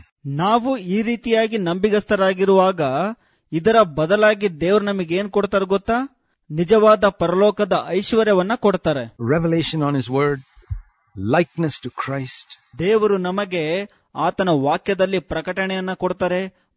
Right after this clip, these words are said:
Speaker 1: ಮತ್ತು ಕ್ರಿಸ್ತನ ರೀತಿ ಆಗುವಂತೆ ಮಾಡ್ತಾರೆ.
Speaker 2: If we learn to be simple in our expenditure, being careful not to waste anything that God gives us.
Speaker 1: ನಾವು ಮಾಡುವಂತ ಖರ್ಚಿನಲ್ಲಿ ಸರಳತೆಯನ್ನ ರೂಢಿಸಿಕೊಂಡ್ರೆ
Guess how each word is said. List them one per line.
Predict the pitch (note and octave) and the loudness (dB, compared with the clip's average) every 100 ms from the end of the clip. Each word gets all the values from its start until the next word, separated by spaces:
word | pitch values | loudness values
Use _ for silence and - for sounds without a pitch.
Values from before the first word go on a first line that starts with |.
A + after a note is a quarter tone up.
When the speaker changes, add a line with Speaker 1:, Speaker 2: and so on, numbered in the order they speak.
| D3 | -4
Speaker 1:
ಮತ್ತು | G3 - G3+ | -4 0 -2
ಕ್ರಿಸ್ತನ | - F3 - F#3+ F3+ | -2 -8 -4 -4 -2
ರೀತಿ | F#3 F#3 F3+ | -2 -4 -4
ಆಗುವಂತೆ | C#3 E3+ F#3 F#3+ F#3 | -2 0 2 2 0
ಮಾಡ್ತಾರೆ. | F3 F3+ F#3 F#3 F#3 F#3+ - | -2 -2 0 0 0 -4 -4
Speaker 2:
If | G3 - | -4 0
we | E3+ C3 | 0 2
learn | D#3+ E3+ D3 | 2 0 -2
to | |
be | A#2 A2 - - | -6 -6 -4 -2
simple | F#3 - E3+ | -4 -2 -4
in | D#3 | -2
our | D3 C#3 | -2 -2
expenditure, | C#3 - C3 C3 B2+ D3 D#3 E3+ _ _ _ - | -4 -6 -4 -4 -4 -8 -10 -12 _ _ _ -6
being | A#2 B2+ - D#3 | 0 0 0 -2
careful | D3+ - D3+ | -4 -2 -2
not | C#3 C3+ | -2 -4
to | B2+ G2+ | -8 -4
waste | C3 C#3 - B2+ | -4 -4 -6 -6
anything | B2+ - B2+ | -6 -6 -6
that | A#2+ | -6
God | G#2+ A#2 A2 | -6 -6 -8
gives | G2+ F#2 - | -10 -16 -16
us. | - - - - - _ C#3+ | -20 -20 -20 -20 -20 _ -12
Speaker 1:
ನಾವು | C3+ E3+ A3+ A#3 | -6 -2 0 0
ಮಾಡುವಂತ | A3+ F#3 G#3 G#3+ G#3 G#3+ | -2 -2 2 0 0 -4
ಖರ್ಚಿನಲ್ಲಿ | - F3+ F3+ - G#3 G3+ G3+ | -6 -8 -8 -6 -4 -4 -4
ಸರಳತೆಯನ್ನ | F#3+ E3+ F#3+ G3+ G3+ F#3+ F#3+ | -4 0 2 2 0 -2 0
ರೂಢಿಸಿಕೊಂಡ್ರೆ | E3 F3 F3+ F#3 F3 D#3+ C#3+ E3+ A3+ _ | 2 2 0 0 0 -2 -4 -6 -8 _